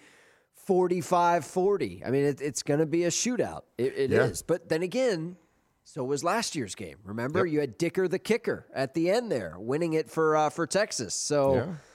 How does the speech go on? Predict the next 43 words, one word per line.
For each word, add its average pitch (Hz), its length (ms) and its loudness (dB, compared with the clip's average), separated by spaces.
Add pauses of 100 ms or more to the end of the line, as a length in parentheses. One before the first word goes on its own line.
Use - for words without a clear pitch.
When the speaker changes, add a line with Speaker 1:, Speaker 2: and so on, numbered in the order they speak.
(540)
Speaker 1:
and 135 100 -10
didn't 220 200 -2
they 240 140 2
have, 214 380 0 (120)
they 160 100 2
had 196 160 0
Oklahoma 165 460 2
down, 165 260 0
like, 147 160 -2
twenty-one, 185 680 -2
right, 123 200 -2
in 190 100 -4
the 131 60 -4
fourth 165 300 -4
quarter 202 340 0
before 156 300 -2
Kyler 160 360 0
Murray 165 320 0
and 147 120 -4
them 151 80 0
Speaker 2:
Kyler 131 220 6
Speaker 1:
boys 165 100 6
Speaker 2:
came 127 140 4
storming 139 400 6
Speaker 1:
came - 80 6
back? 131 300 6
Speaker 2:
back. - 40 -18
Yeah, 123 160 6
he 123 80 4
had 127 200 2
that, 123 180 6
uh, 113 180 6
had 120 160 2
that 110 120 2
run 117 200 4
up 123 140 0
the 113 60 -6
sideline 127 760 2
that 110 200 -2
kinda 120 220 -2
sparked - 540 -2
him, 143 340 0 (140)
um, 101 600 0